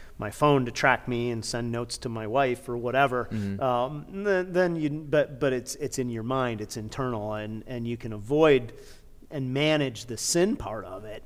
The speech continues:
Speaker 1: But, but, but the heart part is what actually needs
Speaker 2: Right.
Speaker 1: to, needs to change
Speaker 2: Right.
Speaker 1: in order to change real direction. And
Speaker 2: Yeah.
Speaker 1: that requires, uh, I think it's a great phrase, an expulsive power of a new affection. Saying, "I've got something that I love more,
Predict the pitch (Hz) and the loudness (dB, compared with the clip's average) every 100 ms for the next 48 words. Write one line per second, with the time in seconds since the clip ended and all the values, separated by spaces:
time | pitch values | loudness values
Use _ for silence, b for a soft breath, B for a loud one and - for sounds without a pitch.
0 | b b b - 180 110 147 143 165 123 | b b b -14 -6 2 4 2 0 2
1 | 139 127 - 127 139 127 110 - 160 175 | 2 2 -4 -2 0 0 -8 2 4 4
2 | - 117 104 104 120 110 110 113 127 107 | 2 -6 -6 -6 -6 -4 -4 -4 -4 -2
3 | 92 95 82 - 110 - 135 135 123 - | 2 4 4 0 -4 -6 -4 -2 -2 -6
4 | 110 - 165 165 127 107 104 B - 110 | -6 -4 0 2 0 -2 -8 B -2 2
5 | 107 160 139 131 123 131 117 - 123 113 | 6 6 6 4 0 -4 -2 -2 -2 -4
6 | 120 110 98 101 90 - - - - 135 | -4 -6 -6 -8 -8 -10 -12 -12 -4 0
7 | 90 110 120 123 - 143 123 - 123 107 | 0 2 2 2 0 -2 -2 -2 -2 0
8 | 104 104 101 - B B B - - - | -2 -4 -4 -6 B B B -16 -8 -4
9 | 95 - 117 131 - - - 113 139 - | -4 -4 -2 0 -2 -8 -14 -12 -4 0
10 | 135 120 117 147 104 104 98 - 127 - | 2 2 4 4 4 -2 -8 2 2 4
11 | 123 - 104 104 104 104 104 104 101 - | -2 0 0 0 -2 -4 -6 -6 -6 -8
12 | 78 - 76 B B - 147 123 120 113 | -10 -10 -14 B B 2 6 6 4 -2
13 | 123 120 127 - 127 117 110 107 107 107 | -2 2 2 2 -2 -2 -4 -2 -4 -4
14 | 104 101 101 101 92 | -4 -4 -6 -6 -8